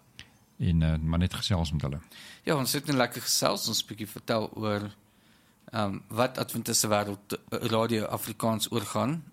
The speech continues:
Speaker 2: en hoe, hoe hulle betrokke kan raak. En 'n idee wat daar, daar uitgesprei het, was gewees dat ons iets moet maak vir die koppeteers.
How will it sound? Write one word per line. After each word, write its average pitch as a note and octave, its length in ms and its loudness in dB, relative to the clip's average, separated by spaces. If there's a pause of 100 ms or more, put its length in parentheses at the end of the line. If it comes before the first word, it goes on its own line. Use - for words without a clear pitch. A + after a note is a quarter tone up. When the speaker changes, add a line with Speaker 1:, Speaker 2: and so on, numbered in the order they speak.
Speaker 2:
en G#2 200 0
hoe, G#2 260 0
hoe A2+ 180 2
hulle B2 140 4
betrokke A2+ 500 -2
kan G#2+ 200 0
raak. G2+ 360 -2 (460)
En B2+ 200 2
'n - 140 -2
idee B2 340 2
wat A3 180 0
daar, A#2 220 4 (300)
daar B2+ 440 2
uitgesprei A2+ 640 0
het, - 360 -6
was G#2+ 260 0
gewees A2 400 -2
dat A2 240 -2
ons A2+ 580 0 (720)
iets F3+ 240 2
moet G3+ 240 -2
maak A#2 440 2
vir B2 220 0
die A#2+ 240 2 (120)
koppeteers. - 1120 0